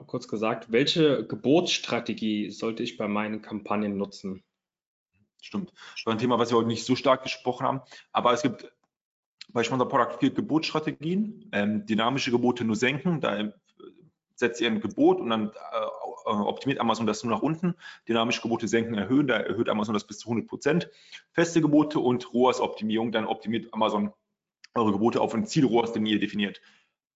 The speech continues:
Speaker 2: Äh, wenn ihr eine neue Kampagne startet, starten wir in der Regel mit festen Geboten, außer bei euren Eigenmarken-Keywords. Bei Eigenmarken-Keywords werdet ihr fast eh immer ausgespielt mit der Werbung. Deswegen bei generischen Keywords, äh, feste Gebote.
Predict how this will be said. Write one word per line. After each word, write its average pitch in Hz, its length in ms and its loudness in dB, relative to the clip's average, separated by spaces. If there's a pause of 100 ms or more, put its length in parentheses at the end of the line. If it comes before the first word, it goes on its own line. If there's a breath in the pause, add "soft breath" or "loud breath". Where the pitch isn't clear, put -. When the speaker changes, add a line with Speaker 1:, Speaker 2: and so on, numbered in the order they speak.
(180)
Speaker 2:
Äh, 131 140 0
wenn 135 100 2
ihr 139 40 4
eine 135 100 4
neue 131 180 4
Kampagne 151 380 -2
startet, 139 440 -2
starten 113 360 -2
wir 127 180 2
in 120 80 -4
der 113 100 2
Regel 117 180 0
mit 107 100 -4
festen 151 280 -2
Geboten, 180 600 0 (540)
außer 131 360 2
bei 120 180 2
euren - 220 0
Eigenmarken-Keywords. 123 720 0
Bei - 100 -2
Eigenmarken-Keywords 107 880 -4
werdet 104 220 -2
ihr - 240 -6
fast - 240 -6
eh 107 80 0
immer 104 240 0
ausgespielt 104 560 -4
mit 101 80 -2
der 92 100 2
Werbung. 87 360 0 (260 loud breath)
Deswegen 123 220 0
bei 110 80 4
generischen 143 560 2
Keywords, 147 560 2
äh, 104 80 -4
feste 151 320 -2
Gebote. 139 400 2